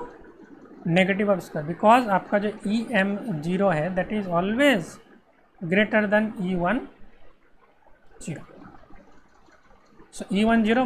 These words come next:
minus ई एम ज़ीरो is less than, is negative। So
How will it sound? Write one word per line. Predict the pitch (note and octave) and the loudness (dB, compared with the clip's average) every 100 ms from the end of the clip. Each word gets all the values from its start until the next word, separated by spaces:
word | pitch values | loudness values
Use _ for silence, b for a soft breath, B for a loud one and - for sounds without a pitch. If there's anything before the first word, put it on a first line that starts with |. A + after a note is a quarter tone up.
| A3+ | 4
minus | G3+ A3 D4+ - - - F#3+ | 4 2 -4 -8 -20 -10 -4
ई | F#3+ | -2
एम | G3 | 0
ज़ीरो | F3+ F#3+ G#3+ | -2 -2 -4
is | F#3 | -2
less | E3 D3+ E3 | -2 -2 -2
than, | A#3+ D4 - - - - - - - - - _ - - _ _ - - C#4+ G#3+ | -4 -6 -16 -20 -20 -20 -20 -20 -20 -20 -20 _ -20 -20 _ _ -20 -16 -4 -2
is | F3+ | 4
negative। | A3 G#3+ - B2+ - - _ - - - - - - _ | 4 4 2 -4 -12 -20 _ -20 -20 -20 -20 -20 -20 _
So | - | -6